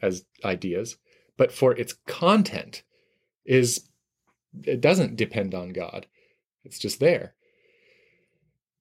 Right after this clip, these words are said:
The exemplarist view, by contrast, um,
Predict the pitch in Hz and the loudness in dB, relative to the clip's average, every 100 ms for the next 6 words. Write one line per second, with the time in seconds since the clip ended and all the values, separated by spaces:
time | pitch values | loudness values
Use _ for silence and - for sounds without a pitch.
0 | - 143 139 139 135 220 196 139 123 - | 2 4 6 4 4 4 4 4 4 0
1 | 110 110 110 110 104 104 101 - 143 143 | -4 0 0 0 2 2 0 -2 -2 -2
2 | - 107 98 101 - - - _ _ _ | 0 -2 -2 -4 -6 -8 -14 _ _ _
3 | _ 117 110 104 98 95 107 | _ -6 -4 -2 -4 -6 -12